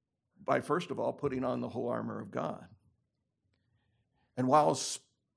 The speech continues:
while human armor has changed down through the centuries, the spiritual battle and the spiritual armor is the same as in Paul's day. We're fighting with the same spiritual weapons.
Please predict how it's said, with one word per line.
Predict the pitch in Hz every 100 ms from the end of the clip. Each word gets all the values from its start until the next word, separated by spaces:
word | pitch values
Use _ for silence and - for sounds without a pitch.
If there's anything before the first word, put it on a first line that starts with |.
| _ _
while | 165 170 160 143 135 - _ _
human | 131 - 196 277 330 330 320 240 226
armor | - 170 160 143 123 104 104 113
has | 110 127 -
changed | - 190 208 214 147
down | 180 180 151
through | 160 147
the | 143
centuries, | - 127 - 110 101 - - - _ _ _ _ _ _ _ _ _ _ _ _ _ _ 139
the | 131
spiritual | - - - 240 262 277 269 269 262
battle | 202 151 139 131 131 185
and | - 147
the | 147
spiritual | - - 240 226 208 202 127
armor | 127 120 117 120
is | 101 110
the | 113
same | 110 160 151 127 117
as | 120
in | 117 120
Paul's | - 123 127
day. | 120 101 - - _ _ _ _ _ _ _ _
We're | 143 143
fighting | - 196 190 139 127 120
with | 135
the | 131
same | - 139 131 131
spiritual | - - 180 190 190 185 180
weapons. | 156 131 - - - -